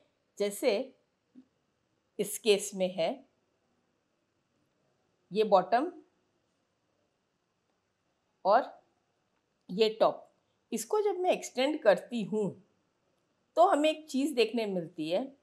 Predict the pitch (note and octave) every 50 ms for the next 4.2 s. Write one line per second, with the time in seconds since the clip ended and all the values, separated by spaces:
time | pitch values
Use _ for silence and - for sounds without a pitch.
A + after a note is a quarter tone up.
0 | _ _ _ _ _ _ _ - D4+ F#4 G#4+ G#4+ G#4 E4 C4 A3+ C4+ G4+ - -
1 | - - _ _ - G3 F#3 B3 B3+ C4+ - - B4 B4+ C5 B4+ - G#4 D4 -
2 | - - F#3+ E3 D#3+ D3+ D3+ - - - - _ _ _ _ _ _ _ _ _
3 | _ _ _ _ _ _ _ _ _ _ _ _ _ _ _ - D#4 F#4 A4+ -
4 | - - -